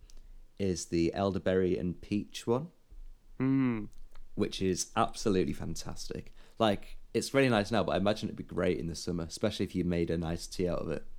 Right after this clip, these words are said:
Speaker 2: Yeah.
Speaker 1: It's just, it's got a lovely deep red colour as well.
Speaker 2: Yeah, I saw, I saw that on, when you sent me a picture of it on Snapchat. It's the elderflower and apple that I've got is, like, I could, if I wanted to, like, let it really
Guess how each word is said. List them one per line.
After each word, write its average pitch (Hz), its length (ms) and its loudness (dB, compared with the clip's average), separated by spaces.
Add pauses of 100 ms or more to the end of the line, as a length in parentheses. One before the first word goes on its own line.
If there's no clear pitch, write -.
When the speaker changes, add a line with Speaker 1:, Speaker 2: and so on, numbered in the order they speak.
(140)
Speaker 2:
Yeah. 110 300 2 (640)
Speaker 1:
It's - 180 0
just, 87 320 -2 (240)
it's - 100 -4
got - 140 4
a 104 80 6
lovely 98 340 4
deep - 400 0
red 85 220 0
colour 82 260 -4
as 78 140 -6
well. 78 320 -2 (100)
Speaker 2:
Yeah, 131 220 8
I 107 80 4
saw, - 280 4
I 123 100 4
saw 123 320 6
that 107 160 8
on, 107 420 0
when 107 140 2
you 104 80 -2
sent 110 200 2
me 98 80 -6
a 98 100 -10
picture 101 360 -2
of - 80 0
it - 100 -12 (160)
on 107 160 -4
Snapchat. - 600 4
It's - 200 -6 (220)
the 120 500 6
elderflower 131 480 10
and 110 80 8
apple 120 280 8
that 110 100 6
I've 117 220 8
got 135 260 8
is, 107 180 2
like, 104 220 2 (120)
I 117 120 2
could, 135 760 4
if 127 120 2
I 120 60 10
wanted 113 420 8
to, 101 200 4
like, 98 240 6
let 104 180 6
it 92 160 2 (100)
really 104 680 6